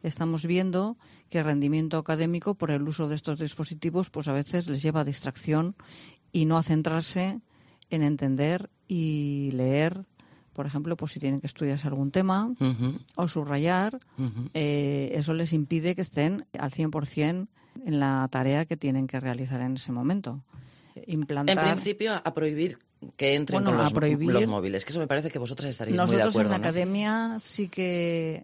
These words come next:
Speaker 1: eh, llevamos una metodología de que cuando entran a clase tienen que apagar el móvil o tenerlo en la mochila
Speaker 2: Ujú.
Speaker 1: para no distraerse.
Speaker 2: Claro.
Speaker 1: Incluso hay veces que se les requisa en la misma clase
Speaker 2: Sí.
Speaker 1: para que no lo utilicen.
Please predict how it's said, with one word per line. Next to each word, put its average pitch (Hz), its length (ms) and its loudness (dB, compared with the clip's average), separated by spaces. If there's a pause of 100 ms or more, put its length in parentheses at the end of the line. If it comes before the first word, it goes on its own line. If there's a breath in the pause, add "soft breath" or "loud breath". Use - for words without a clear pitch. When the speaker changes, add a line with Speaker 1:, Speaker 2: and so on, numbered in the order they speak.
Speaker 1:
eh, 156 500 0
llevamos 160 440 -2
una 160 160 0
metodología 156 680 -2
de 190 140 -4
que 156 100 -6
cuando 143 300 -2
entran 147 260 -2
a 147 60 0
clase 208 480 -2 (340 loud breath)
tienen 156 280 -2
que 147 220 -4
apagar 139 360 -2
el 151 140 0
móvil 247 480 0 (140)
o 196 360 4 (100)
tenerlo 147 420 0
en 139 60 0
la 147 80 0
mochila 196 600 -2
Speaker 2:
Ujú. 123 380 -4 (300 loud breath)
Speaker 1:
para 156 200 2
no 190 140 0
distraerse. 151 600 -4 (200)
Speaker 2:
Claro. 92 300 -4
Speaker 1:
Incluso 147 340 -2
hay 151 60 2
veces 156 320 -4
que 170 120 -6
se 156 120 -2
les 139 320 -2
requisa 143 540 -2
en 143 100 2
la 139 60 2
misma 147 280 0
clase 156 440 -4
Speaker 2:
Sí. 110 300 2 (100)
Speaker 1:
para 135 220 -4
que 143 80 -4
no 143 120 0
lo 135 120 -2
utilicen. 127 420 -8